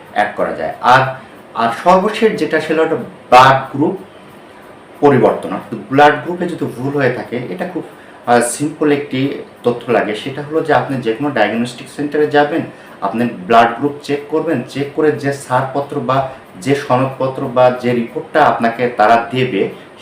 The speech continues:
সেই রিপোর্টটি এই তথ্য সংশোধনের ক্ষেত্রে অ্যাড করে দেবেন। ব্যাস, আপনার কাজ হয়ে যাবে আশা করি। এই যে ভুলগুলোর ক্ষেত্রে কোন কোন তথ্য কোন কোন ভুলে অ্যাড করতে হবে বা ডকুমেন্ট অ্যাড করতে হবে, সেটা আমি আপনাদের সামনে উপস্থাপন করলাম।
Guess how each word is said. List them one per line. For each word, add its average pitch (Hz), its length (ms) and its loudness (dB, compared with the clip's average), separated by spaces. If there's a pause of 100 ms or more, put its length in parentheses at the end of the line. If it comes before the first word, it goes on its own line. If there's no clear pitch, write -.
সেই 127 200 0
রিপোর্টটি 131 580 -6 (340)
এই 135 360 0
তথ্য 113 360 -2
সংশোধনের 123 540 -4
ক্ষেত্রে - 380 -8
অ্যাড 107 140 -4 (100)
করে 95 100 -2
দেবেন। 92 240 -6
ব্যাস, 98 280 -2 (200)
আপনার - 280 -8
কাজ 110 280 0
হয়ে 98 140 -2
যাবে 90 180 -2
আশা 80 200 -8
করি। 80 180 -12 (480)
এই 170 100 0
যে 165 140 0
ভুলগুলোর 143 840 2
ক্ষেত্রে 135 460 -6
কোন 117 220 -2
কোন 139 220 -2
তথ্য 127 440 -6
কোন 117 160 -4
কোন 131 160 -8
ভুলে 127 240 -4
অ্যাড - 180 0 (100)
করতে 123 260 -8
হবে 123 220 -2
বা 120 160 2
ডকুমেন্ট 127 420 -4
অ্যাড 147 200 -6 (120)
করতে 139 220 -6
হবে, 127 80 -4
সেটা - 260 -4
আমি 127 120 0
আপনাদের 110 380 -4
সামনে 101 180 -6
উপস্থাপন 98 460 -8 (100)
করলাম। 92 320 -4